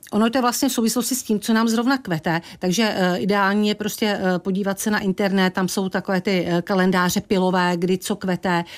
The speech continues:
a většina, eh, pacientů, kteří jsou alergici, tak vědí, na co jsou alergičtí a hlídají si vlastně to období, kdy nám co kvete a podle toho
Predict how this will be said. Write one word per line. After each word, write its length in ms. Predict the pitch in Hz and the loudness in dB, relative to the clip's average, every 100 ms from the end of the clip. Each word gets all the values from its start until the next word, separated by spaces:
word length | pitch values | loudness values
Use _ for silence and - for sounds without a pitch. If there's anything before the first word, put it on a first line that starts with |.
| - | -8
a 60 | 196 | -2
většina, 580 | 185 185 214 190 190 185 | -2 0 0 2 0 0
eh, 160 | 175 170 | -2 -2
pacientů, 560 | 180 - 185 180 196 | -6 0 2 2 0
kteří 360 | 185 - 180 190 | -2 0 0 0
jsou 200 | - 196 | -2 -2
alergici, 480 | 196 190 185 180 202 | 0 0 0 -2 -4
tak 220 | 185 - | -4 -2
vědí, 260 | 180 180 190 | 0 2 2
na 100 | 180 | 0
co 120 | 196 | -2
jsou 160 | 247 | -4
alergičtí 640 | - 190 175 175 - - - | -2 -2 -2 -4 -6 -8 -6
a 80 | |
hlídají 440 | 190 214 202 202 196 | -2 0 0 0 0
si 160 | - | -2
vlastně 360 | 190 185 - 196 | -2 -2 -2 -4
to 140 | 190 | -4
období, 480 | - 190 185 175 185 - - | -2 0 2 2 2 0 -6
kdy 160 | 190 190 | 0 2
nám 220 | 185 180 | 2 0
co 120 | 190 | -2
kvete 260 | 185 180 208 | -4 -2 -2
a 60 | |
podle 320 | 185 190 185 | -4 -2 0
toho 360 | 180 180 175 170 | 0 -2 0 -2